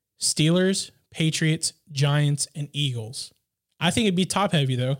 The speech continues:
I think you'd have the Steelers and, and Patriots dominating it. But you continue to keep that rivalry with the Giants and the Eagles. And then the Patriots and Steelers have shown that they've had really good rivalries in the past.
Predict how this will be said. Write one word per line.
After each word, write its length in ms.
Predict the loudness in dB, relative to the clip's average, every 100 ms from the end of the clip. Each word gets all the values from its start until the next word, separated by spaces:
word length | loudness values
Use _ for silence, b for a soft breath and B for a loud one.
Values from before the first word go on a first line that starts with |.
| -6
I 60 |
think 240 | -2 0 2
you'd 140 | 4
have 120 | 2
the 60 | 2
Steelers 400 | 0 2 2 2
and, 140 | 0
and 260 | 0 0 0
Patriots 400 | -2 0 -2 -2
dominating 560 | -2 0 0 0 -2 -4
it. 180 | -4 -8 _ _ _ -4
But 100 | 0
you 300 | 4 4 2
continue 500 | 2 2 4 4 4
to 120 | 2
keep 200 | 0 0
that 140 | 2 4
rivalry 380 | 2 4 4
with 140 | 4 2
the 80 | 2
Giants 340 | 2 2 2
and 80 | 0
the 40 |
Eagles. 360 | 2 2 2 0
And 80 | 2
then 80 | 2
the 80 | 2
Patriots 440 | 0 0 -2 0
and 80 | 0
Steelers 340 | 2 0 2
have 120 | -2
shown 460 | 0 0 2 2 -2 -8 _ _ -6
that 120 | 0
they've 200 | 2 2
had 240 | 2 2 4
really 220 | 4 4
good 200 | 2 2
rivalries 460 | 2 2 0 0
in 80 | 0
the 80 | -2
past. 460 | -2 -4 -4 -8